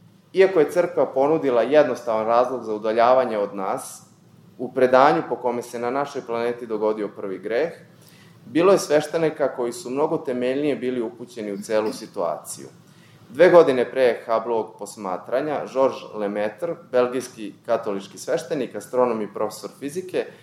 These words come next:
došao je u svom radu do teorijskog modela po kome se naš univerzum širi.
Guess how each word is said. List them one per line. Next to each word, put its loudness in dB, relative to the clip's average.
došao 0
je 4
u 2
svom 0
radu 8
do -2
teorijskog 0
modela 0
po -8
kome -4
se -12
naš -6
univerzum -6
širi. -10